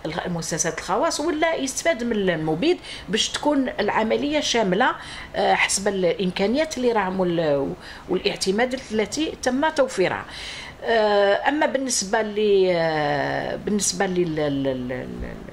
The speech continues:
الموسم، نقولوا حنا نتفائلوا أن الموسم إن شاء الله يكون بخير،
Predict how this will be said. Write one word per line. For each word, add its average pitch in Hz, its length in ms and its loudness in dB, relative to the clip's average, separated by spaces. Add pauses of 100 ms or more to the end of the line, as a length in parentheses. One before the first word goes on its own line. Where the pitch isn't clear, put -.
(180)
الموسم، 208 400 2 (420)
نقولوا 269 360 0
حنا 233 240 -4
نتفائلوا 202 640 0
أن 190 120 0
الموسم 185 480 -2
إن 165 60 -6
شاء 170 160 -2
الله 156 260 -2
يكون 156 580 -4
بخير، 285 360 0